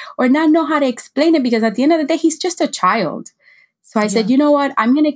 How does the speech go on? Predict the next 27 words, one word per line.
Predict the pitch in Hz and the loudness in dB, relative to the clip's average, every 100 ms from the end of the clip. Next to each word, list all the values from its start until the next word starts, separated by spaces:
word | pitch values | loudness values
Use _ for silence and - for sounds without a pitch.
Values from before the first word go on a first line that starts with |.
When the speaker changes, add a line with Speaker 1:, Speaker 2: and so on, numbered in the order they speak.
| - | -4
Speaker 1:
keep | 254 - | -6 -2
this. | 262 - - | -4 -4 -2
The | 220 | 0
important | 202 - 247 277 277 | 0 0 0 0 2
people | 277 220 | 0 2
in | 190 | 0
my | 185 170 | 0 -2
life | 175 240 359 - 202 | -2 0 -2 -4 -6
know." | 175 175 254 - _ _ _ - | -4 -6 -6 -10 _ _ _ -4
My | 214 190 | -2 0
mom, | 190 196 214 226 196 196 _ _ | -2 -4 -2 -2 -4 -8 _ _
she | - 202 | -8 -6
gave | 202 254 | -2 0
me | 254 | 2
the | 185 160 | 0 -4
best | 170 - | -8 -6
advice, | 170 170 170 - | -10 -8 -8 -6
and | 170 - _ _ _ - | -8 -10 _ _ _ -6
she | 240 | -4
said | 302 311 | 0 0
it | 277 | 0
in | 196 | -2
Spanish, | - 156 147 | -4 -6 -6
so | - | -4
I'm | 180 196 | -2 0
gonna | 220 220 _ - | 0 -2 _ -14
translate. | - 180 175 - 175 254 | -4 -2 -4 -6 -10 -10